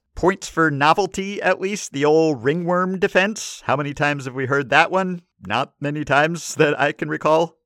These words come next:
As for whether it holds water, some people have been sharing a C D C site link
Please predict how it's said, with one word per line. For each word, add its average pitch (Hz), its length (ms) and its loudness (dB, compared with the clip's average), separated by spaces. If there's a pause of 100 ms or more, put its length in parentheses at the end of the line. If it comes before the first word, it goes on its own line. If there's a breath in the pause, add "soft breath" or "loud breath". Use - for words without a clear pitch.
As 196 180 -2
for 180 180 2
whether 143 300 4
it 117 200 0
holds 110 340 -2
water, 98 360 4
some 143 300 -2
people 127 400 0
have 104 300 0
been 92 420 -2
sharing 98 460 0
a 87 160 -2
C 120 240 -6
D 101 160 -6
C 113 320 -4
site 95 400 -2
link 92 400 -8